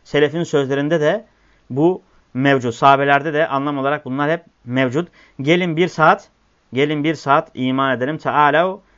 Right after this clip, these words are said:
bina nu'min sa'aten." Yani imanlarımızı arttıralım. Yani biz dinden çıkmıştık, gelin biraz dine girelim bir saat sonra tekrar çıkalım anlamında,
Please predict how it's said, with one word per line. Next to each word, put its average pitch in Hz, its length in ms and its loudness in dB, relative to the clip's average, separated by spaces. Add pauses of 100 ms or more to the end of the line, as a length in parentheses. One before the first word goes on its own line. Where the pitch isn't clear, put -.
(120)
bina 143 300 -2
nu'min 143 340 -6
sa'aten." 143 720 -2 (240)
Yani 143 220 2
imanlarımızı 135 840 -2 (240)
arttıralım. 131 460 0
Yani 147 200 0
biz 139 120 -8
dinden 156 260 0
çıkmıştık, 156 420 -12
gelin 151 240 -2
biraz 151 220 0
dine 139 200 -4
girelim 127 320 -4
bir 120 80 -4
saat 147 240 -2
sonra 143 140 -2
tekrar 135 320 -6
çıkalım 147 320 -4
anlamında, 131 600 0